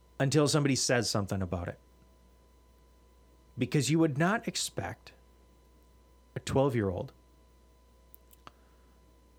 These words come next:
to come into school. Well, first of all, you, you wouldn't maybe expect a twelve-year-old who just lost his front two teeth,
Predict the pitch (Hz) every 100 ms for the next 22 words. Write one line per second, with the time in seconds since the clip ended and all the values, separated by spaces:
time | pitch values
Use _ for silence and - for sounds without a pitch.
0 | _ _ _ _ _ - 135 131 139 170
1 | - - 107 - 113 - _ - _ _
2 | _ - - 131 277 294 147 131 123 160
3 | 147 143 170 214 208 - _ - 143 147
4 | 165 170 135 - 147 - - 123 120 131
5 | 156 170 160 120 110 127 127 127 - 131
6 | 107 - _ _ - 135 139 139 123 -
7 | 127 156